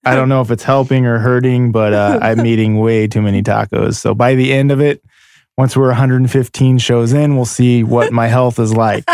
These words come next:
Speaker 2: <laughs> <laughs> We'll take the
Speaker 1: Um, hopefully there
Speaker 2: cholesterol
Speaker 1: won't be
Speaker 2: test.
Speaker 1: any after effects from the taco,
Speaker 2: <laughs> You
Speaker 1: the
Speaker 2: know,
Speaker 1: town.
Speaker 2: I had to go in to get a physical, you know, the other day, just a yearly physical with my general practitioner, and they take your blood, and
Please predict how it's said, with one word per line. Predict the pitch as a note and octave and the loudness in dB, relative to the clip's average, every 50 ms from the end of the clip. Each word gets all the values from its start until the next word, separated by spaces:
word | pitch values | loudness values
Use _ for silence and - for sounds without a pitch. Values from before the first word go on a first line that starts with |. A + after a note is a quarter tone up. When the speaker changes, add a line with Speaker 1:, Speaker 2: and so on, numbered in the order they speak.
| - - | -4 -2
Speaker 2:
<laughs> | - C4 A#3 - _ _ _ _ _ _ - | -4 -4 -4 -6 _ _ _ _ _ _ -8
<laughs> | C4 C#4 C#4+ C4 G3+ A#3 C4 B3+ A#3 - _ - | -6 -4 -4 -4 -6 -10 -16 -18 -18 -16 _ -8
We'll | A3 G#3+ | -6 -2
take | |
the | C3 | 0
Speaker 1:
Um, | B2+ C3 B2+ B2+ A#2+ A#2 A2+ | 0 0 0 0 0 0 -2
hopefully | G#2 F3 D#3 D#3 C#3+ D#3 D#3+ D#3 | -2 0 -2 0 0 0 0 2
there | D3+ D3 | 2 2
Speaker 2:
cholesterol | D3 | 0
Speaker 1:
won't | C#3+ C3+ C3+ | 0 0 0
be | C#3 | 0
Speaker 2:
test. | C#3 C#3 | 0 0
Speaker 1:
any | C#3 C#3 C3+ B2+ | 0 0 0 0
after | B2+ B2+ B2 A2+ - - A#2 | 0 0 -2 -2 -2 -2 -2
effects | A2+ G#2 - A#2 A2+ A2 G#2+ G#2+ - - - - | -2 -2 -2 -2 0 0 -2 -2 -6 -12 -14 -6
from | - A#2+ A2+ A2+ A2 A2 A2 G#2+ F#2+ - | -4 -2 0 0 0 0 -2 -2 -4 -4
the | - A2+ | -6 -8
taco, | G#2+ - G#2+ G2 G2 G2 - - G2+ G2+ G2+ G2 G2+ G2+ | -4 -2 -2 -2 -2 -2 -4 -4 -2 -2 0 -2 -4 -6
Speaker 2:
<laughs> | G#2+ - | -6 -4
You | B2 | -2
Speaker 1:
the | B2+ | -2
Speaker 2:
know, | A2+ - | -2 -2
Speaker 1:
town. | - A#2 G#2+ G2+ G2 G2 G2 G2+ G2+ - - | -2 -2 -2 0 0 -2 -2 -4 -6 -6 -4
Speaker 2:
I | E3 | -2
had | A#3+ C#4 C4+ A3 | -2 0 -2 0
to | |
go | G#3+ G#3+ G#3 G#3 | 0 0 0 0
in | G#3+ G3+ | 0 0
to | G3 F#3+ | 0 0
get | F#3 F#3+ E3+ | 0 -2 -4
a | D#3+ | -4
physical, | - - F#3+ F#3 F3 F#3+ - - F#3 F#3 F#3 G#3 | -4 -4 -4 -4 -4 -6 -6 -2 -2 0 0 0
you | G3+ F#3 | 0 0
know, | E3+ F3 F#3 G3+ | 0 0 0 0
the | G3 F3 | 0 0
other | F3 F3+ | 0 0
day, | F3 F3 D#3+ F3 F#3+ | 0 0 -2 -2 -2
just | F#3+ - - | -4 -6 -8
a | F3+ | -6
yearly | E3+ F3+ G3 G3+ | -4 -2 -2 -2
physical | - G3 F#3 - G3+ | -2 -4 -6 -6 -4
with | G3 | -2
my | G#3 G#3 G#3+ | -2 -2 -2
general | F#3+ F3 - - G3 G3 G3 G3 F#3 F#3 | -2 -6 -8 -6 -4 -2 -2 -2 -2 -2
practitioner, | F3+ - - G3+ G#3+ - - F#3 - - F3 F3 F3+ G#3 | -4 -4 -6 -6 -4 -4 -6 -8 -6 -6 -4 -2 -2 0
and | G#3+ G3 | 0 -2
they | F3 F#3 | -2 -4
take | F3+ - F#3 F#3 F#3+ - | -4 -4 -6 -6 -4 -6
your | A3 | -6
blood, | G#3 G3 F3 F3 F3+ G3 G3+ G3 | -2 0 0 2 2 2 2 0
and | F3 E3 D#3+ | -2 -4 -6